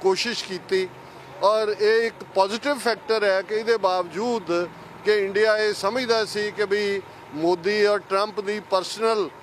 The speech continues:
ਕੈਮਿਸਟਰੀ ਮਿਲਦੀ ਹੈ ਜਾਂ ਅਬ ਕੀ ਬਾਰ ਟਰੰਪ ਸਰਕਾਰ ਇਹਨੇ ਕਿਹਾ ਜਾਂ ਬਿਲਕੁਲ ਮੂੰਹ ਦੇ ਮੂੰਹ ਜਿਹੜਾ ਇਹਨਾਂ ਦੇ ਸਾਹਮਣੇ ਡਿੱਗੇ ਹੋਏ ਨੇ, ਪਰ ਅਸੀਂ ਸਮਝਦੇ ਹਾਂ ਵੀ so far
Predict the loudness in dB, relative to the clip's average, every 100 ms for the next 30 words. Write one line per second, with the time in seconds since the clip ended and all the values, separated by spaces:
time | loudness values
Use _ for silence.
0 | -16 -2 -2 0 -4 -4 -4 0 0 0
1 | 0 4 4 4 2 2 0 -2 -8 0
2 | 2 2 0 -2 -2 -2 -4 0 0 2
3 | 2 2 0 2 2 2 0 -6 -20 -20
4 | -20 -20 -20 -20 -20 -14 -2 0 2 0
5 | 0 -2 0 -2 2 2 2 0 0 -2
6 | -6 -20 -4 0 2 2 2 2 2 0
7 | -2 2 2 2 2 2 4 2 0 0
8 | -4 -8 -18 0 0 0 -6 -4 -2 0
9 | 2 2 2 0 -2 -2 2 2 4 2
10 | 4 2